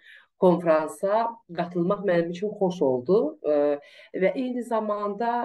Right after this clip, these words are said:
e, bugünün önəmliliyini, e, nəzərə alaraq, e, belə bir, e, toplantı, onlayn konfrans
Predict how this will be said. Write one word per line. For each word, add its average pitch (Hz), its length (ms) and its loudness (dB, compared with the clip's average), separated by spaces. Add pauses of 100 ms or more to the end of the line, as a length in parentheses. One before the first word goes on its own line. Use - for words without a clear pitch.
(200)
e, 180 40 0 (320)
bugünün 190 500 -2 (340)
önəmliliyini, 175 1040 0 (480)
e, 147 60 -2 (500)
nəzərə 165 400 0
alaraq, 165 400 -2 (520)
e, 165 120 2 (300)
belə 175 260 0
bir, 160 160 -2
e, 151 480 -2
toplantı, 160 600 0
onlayn 160 360 0
konfrans 175 400 -2